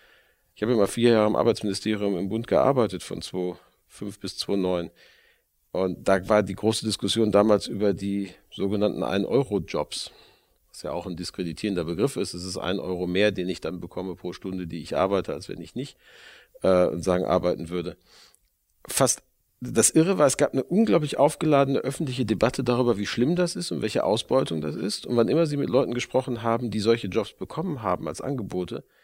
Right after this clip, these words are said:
überwog ganz überwiegend die Dankbarkeit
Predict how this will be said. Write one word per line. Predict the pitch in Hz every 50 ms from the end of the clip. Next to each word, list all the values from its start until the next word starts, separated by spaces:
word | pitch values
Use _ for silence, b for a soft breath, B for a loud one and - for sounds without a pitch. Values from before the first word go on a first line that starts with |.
| b b b b b b b b b b b _ _
überwog | 131 110 127 120 110 104 123 160 160 - - -
ganz | - 127 131 147 - - - _ -
überwiegend | 180 208 240 262 - 233 196 156 113 104 104 98 85 82 80 78 - _ _ -
die | 107 -
Dankbarkeit | - 117 127 180 202 - - - 147 147 - - - 143 147 175 185 -